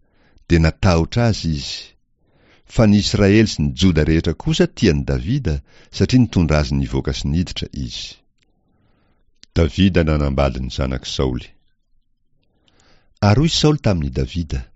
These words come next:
"Indro homeko ho vadinao Meraba vavy matoako, ko mahay reza ho ahy anefa ianao, ary miadiny adin'i Jehovah." Fa hoy Saoly,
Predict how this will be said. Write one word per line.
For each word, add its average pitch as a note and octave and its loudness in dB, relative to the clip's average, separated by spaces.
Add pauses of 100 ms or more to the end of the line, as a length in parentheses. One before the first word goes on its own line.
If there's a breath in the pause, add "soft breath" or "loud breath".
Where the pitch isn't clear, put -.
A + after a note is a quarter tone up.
(720)
"Indro B2+ 4
homeko G2+ 2
ho G2 0
vadinao D#2 2
Meraba F2+ 2
vavy C#2 -2
matoako, D#2 -2 (680 soft breath)
ko A2+ 2
mahay F#2 6
reza F2+ 4
ho D2 -2
ahy A2+ 0
anefa G#2+ -2
ianao, A2 -4 (380 soft breath)
ary E2+ 2
miadiny E2+ 2
adin'i C2+ -2
Jehovah." C2+ -6 (1080)
Fa - -2
hoy F2 2
Saoly, E2+ -2